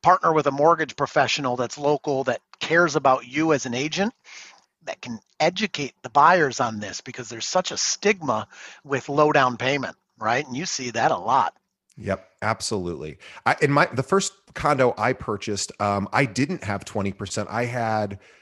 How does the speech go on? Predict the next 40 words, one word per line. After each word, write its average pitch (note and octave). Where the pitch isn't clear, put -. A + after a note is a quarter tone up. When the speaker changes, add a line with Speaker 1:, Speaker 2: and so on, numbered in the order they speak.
Speaker 2:
this A#2+
is, G2+
goes G2
back -
a F2+
long, A#2
long G#2+
ways, G#2
but A2+
I A2+
had, G#2+
I G#2+
had G#2+
ten F3+
percent. A#2
And G#2
so B2
I A#2+
did C#3
have C#3
P G#2+
M F#2+
I, F2+
and G#2
it -
was A#2
not C#3+
a A2
hundred A2+
dollars G#2+
a A2
month A2
at G2+
the G#2+
time. F#2
And A#2
I B2+
remember A#2+
being A#2
like, A#2